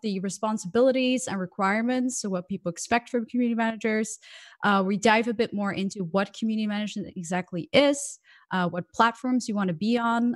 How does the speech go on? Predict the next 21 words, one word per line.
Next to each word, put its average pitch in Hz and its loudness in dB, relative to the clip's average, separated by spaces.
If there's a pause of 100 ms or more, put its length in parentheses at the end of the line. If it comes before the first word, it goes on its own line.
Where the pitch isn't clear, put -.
(140)
Um, 170 0 (200)
I'm 202 0
gonna 202 -2
go 208 0
for 202 -6
four 233 -2
parts 226 -2
of 175 -2
community 190 -2
management, 175 -2 (200)
and, 170 2
um, 156 -2 (160)
I'm 185 -2
gonna 202 0
talk 202 -2
a 214 -6
bit 196 -2
about 180 -4
community, 196 -6 (220)
community 247 4
advocates 170 -2